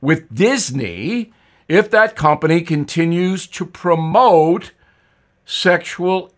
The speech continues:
issues. Only nine percent of voters want corporations to take public positions.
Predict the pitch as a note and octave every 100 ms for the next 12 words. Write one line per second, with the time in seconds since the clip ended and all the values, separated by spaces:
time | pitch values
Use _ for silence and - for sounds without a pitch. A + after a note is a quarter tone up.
0 | - G#3 - A2+ D#2 _ _ - - _
1 | _ _ _ _ _ _ _ C#3 D#3 D#3
2 | D3 B2+ B2+ E3+ B3 B3+ - A#3 - B3
3 | B3+ A#3+ A#3 C4 G#3+ G2 - - _ _
4 | _ F#2+ A#2+ D#3 D#3+ F3 E3+ F3 E3 C#3
5 | D#3 D3 C#3+ - _ _ - B2 - B2+
6 | A#2+ A#2+ _ _ _ _ - G#2+ G2+ G2
7 | F#2+ _ _ G2 D#2+ F2+ - - _ _
8 | _